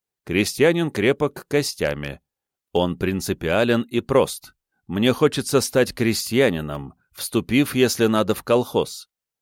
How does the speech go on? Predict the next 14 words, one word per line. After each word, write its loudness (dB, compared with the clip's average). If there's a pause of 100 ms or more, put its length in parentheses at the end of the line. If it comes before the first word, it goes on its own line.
(160)
Судьба -2
у 0
крестьянина -2
древняя — 0 (220)
жать, -2 (100)
в -12
землю 2
зерна 2
бросать, 0 (340)
да -2
изредка 2
время 4
от 0
времени 2